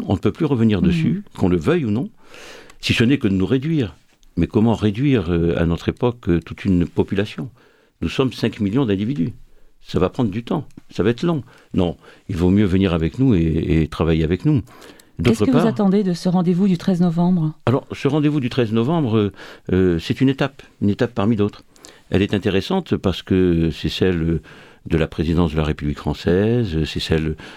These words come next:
Speaker 1: de l'Assemblée nationale, c'est celle du Sénat. Ce sont des institutions que nous respectons. La plupart des, du temps, les gens nous disent, « Mais, euh, euh, vous faites ça parce que vous êtes anti-français ? » Mais pas du tout. Nous adorons la France. C'est un très beau pays.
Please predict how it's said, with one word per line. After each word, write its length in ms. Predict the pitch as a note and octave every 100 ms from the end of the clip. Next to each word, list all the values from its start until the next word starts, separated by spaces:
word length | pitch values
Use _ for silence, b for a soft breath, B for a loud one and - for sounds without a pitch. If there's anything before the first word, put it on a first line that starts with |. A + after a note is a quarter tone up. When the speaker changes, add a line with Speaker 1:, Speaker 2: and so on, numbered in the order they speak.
| B -
Speaker 1:
de 140 | D2
l'Assemblée 360 | D#2 D#2+ E2 E2
nationale, 480 | D#2+ - F#2+ C3 B2
c'est 140 | -
celle 220 | - D#2+
du 80 | D2
Sénat. 360 | - F2+ B2 D3+
Ce 120 | -
sont 280 | - D#2+ D#2+
des 160 | D2+
institutions 500 | D#2+ D#2 C#2+ D2+ F2+
que 120 | E2+ D#2+
nous 120 | D#2
respectons. 500 | D#2 - G2+ E3 D3 b b b b b b b b b b -
La 60 | A#2+
plupart 260 | D#3 E3
des, 160 | C3+ C3
du 240 | - A2+
temps, 200 | A#2 F3
les 120 | E3 A#2
gens 140 | D3+
nous 100 | B2
disent, « 220 | A#2+ D#3
Mais, 240 | A#2 A#2 -
euh, 160 | G2+ - -
euh, 180 | F#2+ - - - -
vous 100 | -
faites 180 | A#2 C3+
ça 120 | -
parce 180 | D#3 C3
que 80 | -
vous 140 | A#2
êtes 120 | A#2 -
anti-français ? » 720 | B2+ B2+ - - B2 - F#3+ - _ _ -
Mais 60 |
pas 140 | - C2+
du 100 | E2
tout. 180 | - F3+ - _ _ _ _ _
Nous 220 | F2 E2+
adorons 320 | C#3 G2+ C#3
la 80 | C#3+
France. 460 | B2 - F#3+ - - _ _ _ _
C'est 240 | - F2+
un 60 | G2+
très 180 | - D#3
beau 140 | A#2+
pays. 340 | A#2+ C#3+ G#3